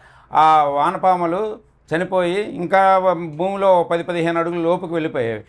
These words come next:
నా భూమిలో మాత్రం ఇప్పుడు ఎర్ర, ఎర్రలు ఎక్కడ, ఎక్కడ పో-, గో-,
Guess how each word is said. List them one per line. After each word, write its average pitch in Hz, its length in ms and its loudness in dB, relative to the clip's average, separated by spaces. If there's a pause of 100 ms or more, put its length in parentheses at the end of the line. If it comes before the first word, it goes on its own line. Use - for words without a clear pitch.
(200)
నా 151 200 2
భూమిలో 180 400 0
మాత్రం 175 340 -2
ఇప్పుడు 170 400 -2
ఎర్ర, 170 200 0
ఎర్రలు 165 460 0
ఎక్కడ, 170 280 0
ఎక్కడ 175 340 2
పో-, 165 360 2
గో-, 147 680 -4